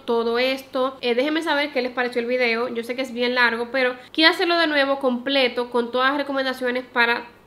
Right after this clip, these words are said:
todas sus necesidades, para que sepan qué comprar, porque yo sé que en Sephora hay muchos productos y quizás por el hype compramos otros que no necesariamente son los que nos van bien. Entonces nada, yo espero que les haya gustado un montón, mis amores. Recuerden que hoy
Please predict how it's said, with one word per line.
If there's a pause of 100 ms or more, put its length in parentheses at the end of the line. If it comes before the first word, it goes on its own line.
(120)
todas
sus
necesidades,
para
que
sepan
qué
comprar,
porque
yo
sé
que
en
Sephora
hay
muchos
productos
y
quizás
por
el
hype
compramos
otros
que
no
necesariamente
son
los
que
nos
van
bien. (400)
Entonces
nada, (320)
yo
espero
que
les
haya
gustado
un
montón,
mis
amores.
Recuerden
que
hoy